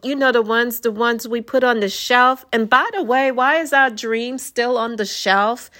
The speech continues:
Isn't it about time that we took it off the shelf and reignite and renew and remind ourselves who we are at the core? So About This Life is about those types of things, those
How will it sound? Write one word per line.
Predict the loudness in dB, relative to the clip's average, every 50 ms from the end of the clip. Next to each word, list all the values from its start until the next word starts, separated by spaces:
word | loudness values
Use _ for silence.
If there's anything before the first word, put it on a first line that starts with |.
| -20 -20 _ 0
Isn't | 2 2 2 2 0 0
it | 2 2 2
about | 4 4 4 4 4 2 -2 -6
time | -10 -12 -8 -4 -2 -2 0 0 0 -2 -2 -4 -8 -12 _ _ -4
that | -4 -4 -2
we | -2 -6
took | -2 -2 -2 -2
it | 0 2
off | 4 2 2 2 -4
the | -8
shelf | -6 -4 0 2 4 4 4 2 0 -2 -6 _ _ _ _ _ _ -4
and | -4 -4 -2 -2
reignite | 0 2 2 2 0 0 -4 -2 0 0 0 0 -2 -4 -6
and | -6 -6 -6
renew | -4 -4 -4 -4 -4 -4 -2 -2 -2 -2 -4 -6 -8 -14 _ _ _ -4
and | -4 -2 0
remind | 0 0 2 2 2 2 2 2 0
ourselves | 0 0 0 -2 -2 0 0 0 0 -2
who | -4 -4
we | -4 -4 -2 0
are | 2 2 4 4
at | 2 2 0 -4
the | -10
core? | -6 0 0 2 2 2 0 0 -2 -4 _ _ _ _ _ _ _ _ _ _ -20 -20 -16 -8
So | 2 4 6 6 6
About | 6 6 4 4 4 4 0 2
This | 4 4 4 4 2 -2
Life | 2 4 6 6 4 2 -2 -6
is | -8 -8
about | -2 2 4 4 4 2 2 0
those | 2 2 2 0 -2 -8 -14
types | -14 -8 -2 -2 -2 -2 -2 -6 -6 -4
of | -4 -4 -4
things, | -8 -4 -2 0 2 2 2 0 -2 -6 -8 -10 -8
those | -4 -4 -4 -4 -4 -8 -12